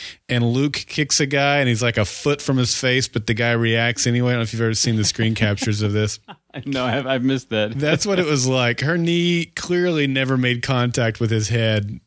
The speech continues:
Speaker 1: uh, but he reacted as though it did. And I know, of course, it's stunt work. There's never any contact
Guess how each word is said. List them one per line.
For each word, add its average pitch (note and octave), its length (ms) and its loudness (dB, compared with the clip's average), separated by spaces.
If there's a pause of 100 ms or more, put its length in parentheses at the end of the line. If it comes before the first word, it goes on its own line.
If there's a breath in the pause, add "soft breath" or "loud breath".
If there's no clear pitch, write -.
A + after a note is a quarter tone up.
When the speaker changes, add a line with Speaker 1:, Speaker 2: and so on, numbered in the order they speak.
(120)
Speaker 1:
uh, A2+ 200 -2
but A2 420 -4
he C#3 180 -2
reacted A#2+ 540 0
as G#2+ 160 0
though A2 200 0
it G#2+ 80 -2
did. A2+ 180 0
And D3 100 0
I E3+ 100 0
know, C3+ 240 0
of B2+ 60 -2
course, - 240 0
it's - 160 -4
stunt B2+ 280 0
work. A2 240 -2
There's A#2 220 -2
never A#2 280 0
any A2 120 2
contact A2 520 -2